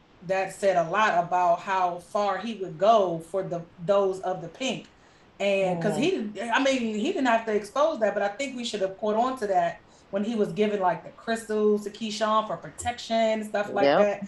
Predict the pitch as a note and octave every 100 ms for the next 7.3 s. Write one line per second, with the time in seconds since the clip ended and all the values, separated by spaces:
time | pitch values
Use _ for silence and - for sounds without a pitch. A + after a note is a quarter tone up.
0 | - - D#4+ E4+ C4 C4 B3 F3 G#3+ G#3+
1 | A3 G3+ F#3+ E3+ G3 D#3+ G#3 G#3 G3 G3+
2 | C#4+ C#4+ D4+ C#4 C#4 D4 B3+ G#3+ C#4 D4+
3 | B3+ D#4 E4 B3+ A#3 G#3 C4+ B3 - D4
4 | G3 C#4+ C#4 C#4 - C#4+ - A3 G#3 -
5 | - - A3+ A3+ A3+ - A#3+ A3+ B3+ A3+
6 | A3 G#3 G3+ G#3 G#3 G3 G3+ G#3 G3 E3+
7 | F#3 F#3 F3